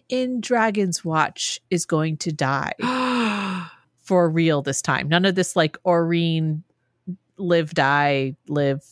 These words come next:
Speaker 2: Okay,
Speaker 1: crap.
Speaker 2: so who do you
Speaker 1: Like
Speaker 2: think it'll be? So let's work it out. Um, I don't think it'll be
Speaker 1: <sighs>
Speaker 2: Bram. They've worked too hard at,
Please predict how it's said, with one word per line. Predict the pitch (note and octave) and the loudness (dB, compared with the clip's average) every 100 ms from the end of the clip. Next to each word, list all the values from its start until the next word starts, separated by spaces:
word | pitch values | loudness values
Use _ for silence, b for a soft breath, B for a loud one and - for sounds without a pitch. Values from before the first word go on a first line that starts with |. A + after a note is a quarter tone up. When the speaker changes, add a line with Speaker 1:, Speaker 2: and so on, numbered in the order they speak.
| - | -6
Speaker 2:
Okay, | G3 E3 | 0 0
Speaker 1:
crap. | C#3+ C3 - | 2 0 0
Speaker 2:
so | - | -2
who | E3+ | 0
do | G#3+ | 4
you | |
Speaker 1:
Like | - A3+ | 4 2
Speaker 2:
think | G#3+ | 0
it'll | F#3+ | 0
be? | C#3+ - B2+ | 0 -2 -4
So | F3 | 0
let's | E3+ F3 G3 | 0 -2 -4
work | F#3 | -2
it | F#3+ | 0
out. | D#3+ D#3 - _ - | 2 2 0 _ -2
Um, | E3 D#3 D3 C#3+ D3 D3+ _ _ - | 0 2 2 0 -2 -8 _ _ -2
I | F#3 | 0
don't | F#3 | 0
think | A#3+ B3+ | 0 2
it'll | B3+ | 2
be | B3 - | 2 2
Speaker 1:
<sighs> | |
Speaker 2:
Bram. | F3+ D#3+ E3 F#3+ | 2 2 2 0
They've | E3+ F3+ | 0 -2
worked | F3 - | -4 -4
too | G#3 | -4
hard | D#3+ E3+ E3 - | 0 0 0 -2
at, | E3 D#3 D#3 - - - | -2 -2 -4 -6 -8 -12